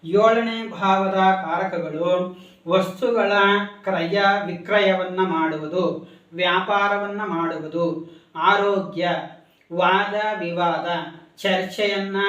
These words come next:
ಮಾಡುವುದು, ಅಕ್ಕ ತಂಗಿಯರ ಮಕ್ಕಳ ಗುಣ ಸ್ವರೂಪವನ್ನ ತಿಳಿಯುವುದು, ಕಾಮ ಅಂದರೆ ಆಸೆ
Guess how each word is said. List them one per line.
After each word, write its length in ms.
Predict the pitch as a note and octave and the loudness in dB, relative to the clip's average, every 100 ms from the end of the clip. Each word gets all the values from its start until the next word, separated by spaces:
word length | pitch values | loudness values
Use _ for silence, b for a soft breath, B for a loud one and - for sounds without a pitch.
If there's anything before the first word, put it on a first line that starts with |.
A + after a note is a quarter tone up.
| G3+ | 0
ಮಾಡುವುದು, 840 | E3 E3 E3 D#3 D#3+ E3+ - - - - | 0 0 -2 -4 -2 0 -2 -6 -14 -6
ಅಕ್ಕ 260 | F3+ - | -6 -2
ತಂಗಿಯರ 1040 | A#3 A3+ G3+ G3+ G3 F#3+ F3+ F3+ G#3+ G#3 E3 | -2 -2 -4 -4 -4 0 0 0 -2 -2 -6
ಮಕ್ಕಳ 460 | E3+ E3 - G3 G#3 A#3 - B B B | -6 -6 -2 0 0 -2 -8 B B B
ಗುಣ 280 | D#3+ F3 F#3+ A3 - | -10 0 0 0 -2
ಸ್ವರೂಪವನ್ನ 760 | E3+ F3 G3+ G#3+ G3+ F3 E3 F#3 A#3+ - - | -4 0 0 0 0 0 0 0 -2 -4 -10
ತಿಳಿಯುವುದು, 960 | - F#3 F#3 E3 D#3 E3+ F3 - - - _ | -2 0 0 0 -2 -2 -2 -4 -10 -18 _
ಕಾಮ 400 | F3+ F3+ F#3+ G3 G#3 G3+ E3+ | 2 4 2 0 -4 -6 -10
ಅಂದರೆ 440 | F3 F3 E3+ G3+ G#3 | -10 -6 -2 -2 -2
ಆಸೆ 880 | - F3 F#3+ F#3+ G3+ G#3 - - | -4 -4 -4 -4 -4 -4 -8 -16